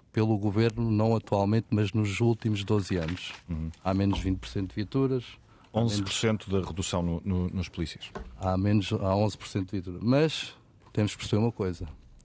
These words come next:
Speaker 1: Há doze ou treze anos tínhamos mais quatro mil polícias do que temos atualmente. E isto repercute-se, efetivamente, nas questões, aos programas de proximidade,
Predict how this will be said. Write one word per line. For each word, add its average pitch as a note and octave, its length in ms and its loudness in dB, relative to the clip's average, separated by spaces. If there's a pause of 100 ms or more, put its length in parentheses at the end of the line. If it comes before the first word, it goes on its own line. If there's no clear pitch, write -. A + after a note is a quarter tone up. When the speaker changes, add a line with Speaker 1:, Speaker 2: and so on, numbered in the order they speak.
(380)
Speaker 1:
Há F#2+ 140 2
doze A2+ 320 4
ou A2 80 2
treze G#2+ 320 2
anos A2 260 2
tínhamos A2 340 -4
mais G#2 260 0
quatro A2 360 0
mil A2 140 4
polícias G#2 500 -2
do G#2+ 100 -4
que - 80 -10
temos G#2 220 2
atualmente. G2+ 600 -2 (560)
E G#2 240 0
isto - 180 -6
repercute-se, - 680 -6
efetivamente, G#2+ 800 0 (600)
nas - 180 -2
questões, G#2 680 -2
aos E2+ 180 -4
programas G2 520 -2
de - 60 -12
proximidade, G#2+ 640 0